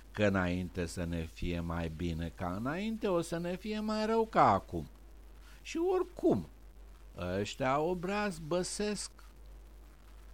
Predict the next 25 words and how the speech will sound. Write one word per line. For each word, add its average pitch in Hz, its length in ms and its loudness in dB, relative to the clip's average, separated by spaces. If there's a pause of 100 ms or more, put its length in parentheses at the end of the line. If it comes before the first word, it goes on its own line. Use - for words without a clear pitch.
(320)
că - 260 -6
la 254 280 -6
el 247 180 -2
nu 240 140 -4
prea 214 320 2
se 151 240 2
știe 139 480 2
bine 127 380 2
unde-i 123 420 2
fund 117 380 -2
și - 140 -6
unde-i 110 380 0
frunte, 104 560 -2
ambele 208 600 2
capete 110 600 2
fiind 92 280 -4
la 87 180 0
fel 220 360 -2
de 196 260 0
chele 147 440 2
și 92 220 -2
vuvulește 185 1160 -2
simultan 117 920 0
prin 87 260 -4
ele, 131 420 2